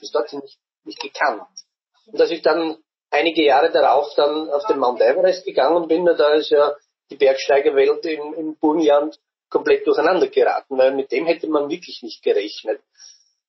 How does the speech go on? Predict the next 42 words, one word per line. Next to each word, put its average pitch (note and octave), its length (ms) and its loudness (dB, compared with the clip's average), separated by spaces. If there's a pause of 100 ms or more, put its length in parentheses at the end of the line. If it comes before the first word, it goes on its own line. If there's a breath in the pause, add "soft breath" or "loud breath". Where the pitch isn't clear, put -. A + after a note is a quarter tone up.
(200)
Wobei E3 260 2
das F3 140 -4
nicht F#3 140 0
mein D#3 160 0
größter D3+ 340 0
Erfolg G#3+ 400 0
war. C3 140 0
Also B2 180 -2
der D#3 80 0
größte E3+ 360 2
Erfolg D#3+ 360 0
meiner D3 220 2
Bergsteigerkarriere C#3 1000 0
war C3 140 0
zweifellos C#3+ 600 0
die C#3+ 100 -6
neue C#3 260 2
Route D3 280 0
am B2 100 0
Nanga C#3 240 0
Parbat C3+ 420 0
zweitausendneun. B2 840 -2 (180 soft breath)
Da - 440 -6
sind - 220 -6
wir F3 80 6
eine E3 180 4
Route G3+ 280 0
gegangen D#3+ 440 0
als D#3 200 -2
Fünfer-Team D3+ 760 -4
zweitausendneun. C#3+ 640 0
Das B2 180 -12
muss C#3+ 100 -14
man C3+ 100 2
rechnen, D#3+ 260 -4
das B2 160 -6
ist - 140 -18
jetzt - 240 -10
über D3 180 -2
ein C3+ 80 2
Jahrzehnt C3 500 -4
her. D#3 280 0